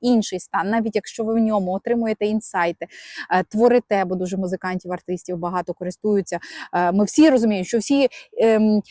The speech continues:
від Елвіса Преслі починаючи, це всі люди, які абсолютно були залежні від алкоголю, наркотиків і такого, е, розпутнього з-, стилю життя. Це найнижчі вібрації. Саме ці вібрації дають найбільші популярні хіти у світі.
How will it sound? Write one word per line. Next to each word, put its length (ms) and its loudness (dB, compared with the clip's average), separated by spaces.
від 120 4
Елвіса 360 6
Преслі 320 2
починаючи, 640 0
це 120 -10
всі 160 -2
люди, 220 2
які 180 2
абсолютно 520 2
були 240 4
залежні 460 4
від 140 2
алкоголю, 440 4
наркотиків 580 0
і 140 4
такого, 400 6
е, 440 6
розпутнього 600 2
з-, 220 -2
стилю 340 2
життя. 460 -2
Це 180 6
найнижчі 540 6
вібрації. 520 2
Саме 340 2
ці 280 2
вібрації 540 2
дають 340 0
найбільші 420 -2
популярні 560 0
хіти 280 -8
у 120 -4
світі. 380 -6